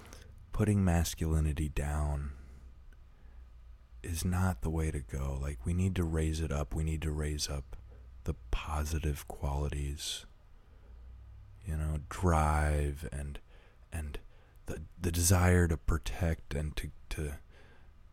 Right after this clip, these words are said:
to provide. And these are not bad things. These are,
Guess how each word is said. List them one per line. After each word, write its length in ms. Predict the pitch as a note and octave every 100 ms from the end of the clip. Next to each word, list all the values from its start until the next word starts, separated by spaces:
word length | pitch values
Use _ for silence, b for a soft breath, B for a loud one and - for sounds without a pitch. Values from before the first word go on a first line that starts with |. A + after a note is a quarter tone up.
| -
to 320 | - D#2 D2 - - - b b b - -
provide. 720 | F#2+ D#2 F2 G2 G2+ F#2+ E2+
And 260 | D#2 D2+ G1+
these 240 | G#2 G#2
are 60 | A2
not 300 | G2+ - -
bad 340 | G2 F#2 F2
things. 600 | - G#2+ A2+ D#2+ D2 -
These 260 | - G2 F#2
are, 240 | F#2 F2